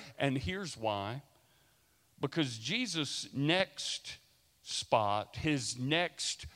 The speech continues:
sojourn, his next travel will be to Jerusalem. For he will be entering into the final days of his ministry. You see,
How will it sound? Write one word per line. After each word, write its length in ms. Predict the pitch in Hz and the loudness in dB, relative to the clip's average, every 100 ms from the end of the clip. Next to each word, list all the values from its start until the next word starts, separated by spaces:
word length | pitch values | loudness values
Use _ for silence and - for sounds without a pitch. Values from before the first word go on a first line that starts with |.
| - | -14
sojourn, 1120 | - - - 170 147 131 110 113 98 95 98 - _ _ _ _ _ _ _ | -6 -2 4 6 6 4 0 0 -2 -8 -12 -18 _ _ _ _ _ _ _
his 280 | - 170 117 | 0 0 2
next 480 | 143 160 175 - - | 2 2 0 -2 -4
travel 680 | - 147 117 107 98 87 82 - _ _ _ _ _ _ _ - | 0 4 4 2 -4 -14 -16 -20 _ _ _ _ _ _ _ -4
will 200 | 120 117 | -2 0
be 280 | 127 120 | -2 -2
to 200 | 113 - | -4 -8
Jerusalem. 800 | 101 107 101 101 - - 92 90 104 _ _ - - - | -6 -6 -4 -4 -6 -10 -12 -12 -18 _ _ -20 -20 -20
For 280 | - 180 165 | 0 4 6
he 220 | 151 233 | 6 2
will 180 | 226 202 | 4 2
be 300 | 151 165 151 - | 4 2 0 4
entering 720 | 190 214 - 202 196 190 190 | 4 4 2 2 2 0 -2
into 640 | 170 165 165 156 - 160 143 | -2 0 0 0 -2 -2 -2
the 180 | 120 | -2
final 960 | 120 - - 160 170 185 180 175 170 165 - - - 120 | -2 -4 0 2 4 2 2 2 0 -2 -10 -20 -12 2
days 720 | 139 135 123 120 113 104 - | 4 4 4 2 -2 -4 -4
of 240 | - 117 | -2 -2
his 240 | - 113 117 | -2 -6 -2
ministry. 580 | 117 127 120 - 117 113 | -2 -2 -6 -6 -4 -4
You 140 | 127 | -2
see, 340 | - 185 180 | 2 2 2